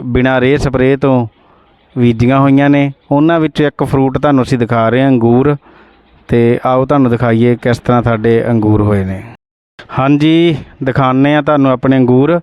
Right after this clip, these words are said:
ਵੈਸੇ ਤਾਂ ਦਿਖਾ ਦਈਏ ਤੁਹਾਨੂੰ, ਆੜੂ ਵੀ ਨੇ ਔਰ ਉੱਧਰ ਨਿੰਬੂ ਵੀ ਲੱਗੇ ਨੇ ਜਾਂ ਹੋਰ ਬਹੁਤ ਸਾਰੀਆਂ ਚੀਜ਼ਾਂ, ਬੈਂਗਣੀ, ਟਮਾਟਰ, ਇਹ ਸਾਰੇ ਕਿ ਬਿਨਾਂ ਰੇਹ ਸਪਰੇਅ ਤੋਂ ਆ।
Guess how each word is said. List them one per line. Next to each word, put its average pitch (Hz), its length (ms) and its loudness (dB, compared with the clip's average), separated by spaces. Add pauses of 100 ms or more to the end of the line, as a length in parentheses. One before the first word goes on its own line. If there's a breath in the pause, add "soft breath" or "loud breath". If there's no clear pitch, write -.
(460 loud breath)
ਵੈਸੇ 127 300 0
ਤਾਂ 143 200 0
ਦਿਖਾ 127 300 0
ਦਈਏ 131 200 0
ਤੁਹਾਨੂੰ, 135 320 0
ਆੜੂ 127 300 2
ਵੀ 139 140 2
ਨੇ 135 320 0 (440 loud breath)
ਔਰ 131 180 0
ਉੱਧਰ 131 300 -2
ਨਿੰਬੂ 131 340 2
ਵੀ 143 140 2
ਲੱਗੇ 127 320 0
ਨੇ 131 380 0 (800 loud breath)
ਜਾਂ 123 180 2
ਹੋਰ 123 280 2
ਬਹੁਤ 117 260 -2
ਸਾਰੀਆਂ 127 300 -2
ਚੀਜ਼ਾਂ, 120 420 0
ਬੈਂਗਣੀ, 120 760 0 (520 loud breath)
ਟਮਾਟਰ, 123 440 -2
ਇਹ 160 160 0
ਸਾਰੇ 160 380 -2
ਕਿ 180 120 -2
ਬਿਨਾਂ 143 340 -2
ਰੇਹ 143 140 0
ਸਪਰੇਅ 139 340 -2
ਤੋਂ 139 220 0
ਆ। 175 140 0